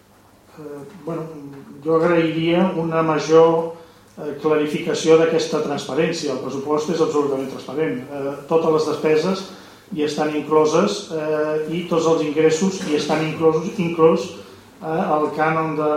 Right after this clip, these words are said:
Montessori, bé sigui nominalment, bé siguin en blocs. Els ingressos no estan tots consignats un darrere l'altre, eh, eh, és una, bueno, una qualitat el posar-li nom i cognoms, eh, és una,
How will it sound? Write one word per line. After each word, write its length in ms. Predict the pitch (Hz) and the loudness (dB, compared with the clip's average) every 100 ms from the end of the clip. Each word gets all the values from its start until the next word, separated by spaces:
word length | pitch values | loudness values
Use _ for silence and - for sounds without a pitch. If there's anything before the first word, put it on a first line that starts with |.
| 151 | -2
Montessori, 720 | 147 156 190 185 233 - - | -2 2 4 4 2 -4 -4
bé 140 | 151 151 | 0 0
sigui 340 | - 151 151 | 0 -4 -2
nominalment, 760 | 151 151 151 151 170 196 208 156 | -2 0 0 0 2 2 0 -2
bé 100 | 151 | -2
siguin 300 | 165 151 139 | -2 -4 -4
en 100 | 139 | 0
blocs. 380 | 185 - - - - - - - | 2 0 -4 -14 -20 -20 -20 -12
Els 100 | 139 | -6
ingressos 360 | 151 151 165 | -4 -4 -2
no 140 | 165 185 | 0 0
estan 440 | - - 160 120 | 0 -2 -2 -2
tots 280 | 160 156 - | 0 0 0
consignats 840 | 160 151 151 143 151 156 - - - | -6 -6 -6 -6 -2 -4 -4 -10 -4
un 260 | 165 156 151 | -2 -2 -2
darrere 340 | 147 151 143 | -2 0 4
l'altre, 420 | 165 170 165 - - - - - - - | 4 4 2 -2 -4 -10 -18 -20 -20 -12
eh, 140 | 160 | -8
eh, 300 | 190 151 151 131 - - - 160 | -6 -6 -8 -8 -12 -16 -20 -12
és 160 | 160 143 | -10 -6
una, 680 | 147 151 151 156 147 147 147 156 151 143 147 | -4 -2 0 0 0 -2 -6 -10 -14 -14 -10
bueno, 200 | 143 190 - | -10 -10 -10
una 160 | 160 151 - | -6 -4 0
qualitat 680 | 160 156 156 175 170 - - - - - - | 4 4 4 2 0 0 -8 -20 -20 -18 -4
el 120 | 147 143 | -2 -2
posar-li 600 | 147 160 170 156 151 147 | 0 4 4 4 0 0
nom 280 | 165 170 156 | 0 0 0
i 80 | 151 - | -4 -4
cognoms, 600 | 151 151 185 202 247 - - | -2 2 4 4 0 -6 -10
eh, 600 | 156 151 139 139 139 160 | -6 -4 -4 -6 -6 -2
és 240 | 151 151 160 | -2 -4 -10
una, 580 | 160 156 156 156 156 | -8 -6 -4 -2 -4